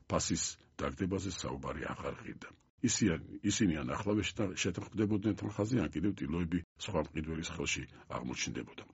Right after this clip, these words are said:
შვიდ ათვლილი საჭირო არ არის, ჩაერივნენ გურევიჩები. „ყველაფერს გავარკვევთ. ეს მხოლოდ ჩვენ გვეხება“, სწრაფად მიუბრუნდა ლუკა. „იმედიან აწყენი არ დარჩები, თუ გეტყვით, რომ თქვენი წასვლის დროა“, ძმებმა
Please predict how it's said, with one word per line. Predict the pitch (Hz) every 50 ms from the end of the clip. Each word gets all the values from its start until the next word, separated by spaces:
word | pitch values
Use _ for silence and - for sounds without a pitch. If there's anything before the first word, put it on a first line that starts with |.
| _ _ _ _ _ _ _ -
შვიდ | - - - 98 92 85
ათვლილი | 76 - - 80 90 120 113 -
საჭირო | - - 85 - - 80 64
არ | 60 76 92
არის, | 92 - - -
ჩაერივნენ | - - 69 67 71 67 - 87 80
გურევიჩები. | - 64 62 65 67 65 64 - - - - - -
„ყველაფერს | - - 117 127 120 - 127 107
გავარკვევთ. | 80 78 90 95 80 69 - - - - _ -
ეს | - - 107 -
მხოლოდ | - 107 110 110 101 - - _ _ _ _ _ _ _ _ _ _ _ _ _ -
ჩვენ | - 95 82 76
გვეხება“, | 73 80 69 - - 64 64 - - - _ - - _
სწრაფად | - - 78 80 71 76 76
მიუბრუნდა | 73 71 69 80 87 85 87 90 87 -
ლუკა. | - 71 - - - - - _ _ _ - - - -
„იმედიან | 110 120 127 123 135 131 123
აწყენი | 127 123 - - 127 123
არ | 120 117 113
დარჩები, | 120 120 113 - 101 80 60 62
თუ | - -
გეტყვით, | 60 65 69 69 - 67 65 -
რომ | - 101 104 101
თქვენი | 85 - - - 71 69 80 82
წასვლის | 85 - 60 - - - 60 62 -
დროა“, | - - - - - - -
ძმებმა | - - 78 80 82 90 104 104